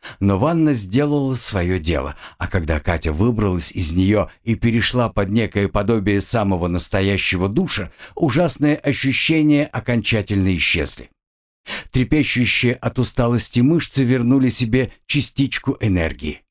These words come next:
«Ну вот и хорошо», мурлыкнула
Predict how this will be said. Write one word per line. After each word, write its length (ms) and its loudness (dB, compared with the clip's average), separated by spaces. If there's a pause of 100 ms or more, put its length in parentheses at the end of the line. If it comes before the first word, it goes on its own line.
(1120)
«Ну 400 4
вот 260 0
и 40 2
хорошо», 720 -2 (500)
мурлыкнула 920 0